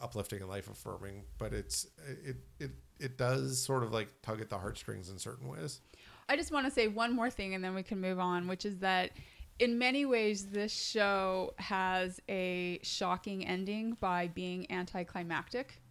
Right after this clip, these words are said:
Speaker 2: And I thought that was really, really interesting.
Speaker 1: It's funny, I didn't, it didn't even strike me as particularly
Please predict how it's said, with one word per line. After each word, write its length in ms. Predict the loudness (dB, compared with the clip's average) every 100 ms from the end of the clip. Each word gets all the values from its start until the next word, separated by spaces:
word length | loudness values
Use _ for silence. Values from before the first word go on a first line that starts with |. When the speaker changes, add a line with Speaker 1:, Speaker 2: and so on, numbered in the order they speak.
| -20 -20 -20 -20 -6 2
Speaker 2:
And 80 | 2
I 80 |
thought 240 | 4 4 4
that 120 | 2
was 180 | -2 -4
really, 440 | -6 -4 -2 -2
really 300 | -2 -2 -2
interesting. 640 | -4 -6 -6 -4 -4 -4 -10 -14 -16 -20 _ _ _ _ _ 6
Speaker 1:
It's 140 | 8
funny, 180 | 10 8
I 60 |
didn't, 240 | 6 0 -2
it 220 | -4 -4
didn't 220 | -4 -2
even 260 | -2 0 0
strike 400 | 2 4 4 4
me 180 | -2 -2
as 140 | -2
particularly 920 | 0 2 2 2 2 2 0 -2 -4